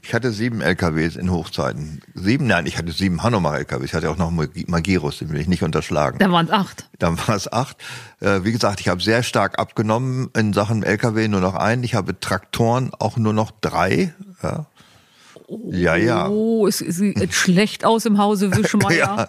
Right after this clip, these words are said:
Speaker 1: es wird weniger. Autos zugelassen sind's, glaub ich, sieben.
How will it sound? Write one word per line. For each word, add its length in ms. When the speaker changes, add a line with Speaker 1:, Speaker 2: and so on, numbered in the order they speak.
Speaker 1:
es 140
wird 200
weniger. 320
Autos 720
zugelassen 720
sind's, 220
glaub 220
ich, 140
sieben. 420